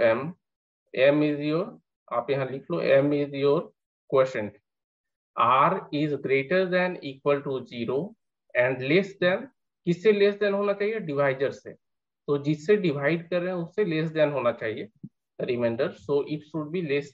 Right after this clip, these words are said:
than two। अब देखो यहाँ पर two M plus r,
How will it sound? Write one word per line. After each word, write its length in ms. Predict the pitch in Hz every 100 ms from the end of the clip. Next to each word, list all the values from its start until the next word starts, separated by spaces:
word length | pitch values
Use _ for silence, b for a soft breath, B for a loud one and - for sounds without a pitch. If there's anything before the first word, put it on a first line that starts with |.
| -
than 220 | 196 214 -
two। 120 | - _ _ _ _ _ _ _ - _ -
अब 120 | 156
देखो 240 | 175 151
यहाँ 260 | 135 156 185 196
पर 200 | 202 208 - _ _ -
two 220 | 175 185
M 180 | 202 214 214
plus 280 | 196 202 - _
r, 240 | 123 110